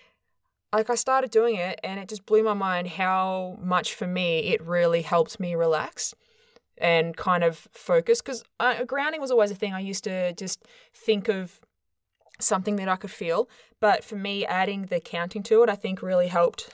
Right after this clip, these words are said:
with my, you know, joy of counting to ten <laughs> and how much that is kind of soothing for me anyway. Now, if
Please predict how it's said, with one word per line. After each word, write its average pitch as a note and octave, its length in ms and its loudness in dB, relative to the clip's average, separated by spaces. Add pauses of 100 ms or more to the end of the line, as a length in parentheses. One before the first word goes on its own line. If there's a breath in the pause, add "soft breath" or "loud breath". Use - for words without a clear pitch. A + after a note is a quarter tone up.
(160)
with F3 160 -8
my, E3 380 4
you - 180 -6
know, D#3 140 0
joy F3 340 4
of E3+ 120 2
counting E3 380 -4
to G#3+ 100 0
ten C4 280 -6 (120)
<laughs> - 140 -14
and G#3 1200 -2
how G3+ 240 0
much G3+ 280 -4
that F#3+ 240 -2
is F#3 160 -10
kind G3+ 220 -4
of F#2 60 -8
soothing F#3+ 340 -8
for G3 120 -12
me F#3 220 -8
anyway. F3+ 380 -2 (1700 loud breath)
Now, A#3+ 200 6
if A#3 160 -2